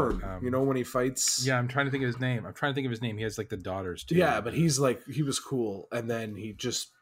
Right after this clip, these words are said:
Speaker 2: got too cocky.
Speaker 1: <sighs> I just,
Speaker 2: <laughs>
Speaker 1: I keep thinking Clegane.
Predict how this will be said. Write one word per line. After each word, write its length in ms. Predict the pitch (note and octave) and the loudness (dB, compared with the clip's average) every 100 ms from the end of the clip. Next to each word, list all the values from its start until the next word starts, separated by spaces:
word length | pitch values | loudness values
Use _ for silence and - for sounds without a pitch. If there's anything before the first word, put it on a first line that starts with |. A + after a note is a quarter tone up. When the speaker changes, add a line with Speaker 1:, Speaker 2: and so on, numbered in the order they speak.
| _ _ _ _ | _ _ _ _
Speaker 2:
got 200 | C3+ - | 0 2
too 160 | - G3 | 2 4
cocky. 540 | - F3 E3+ E3+ B2 - - | 6 8 8 6 0 -2 4
Speaker 1:
<sighs> 100 | B3 | 6
I 160 | - | 8
just, 300 | C4 - D#4 - F4+ | 6 6 4 2 0
Speaker 2:
<laughs> 220 | - - - | 0 -2 -8
Speaker 1:
I 100 | A2 | -6
keep 260 | - A#2+ | -2 -2
thinking 340 | - B2+ B2 B2 | -2 -2 -2 -2
Clegane. 680 | - A2+ G#2+ A2+ A2 G2 | -2 -4 -2 -2 -2 -6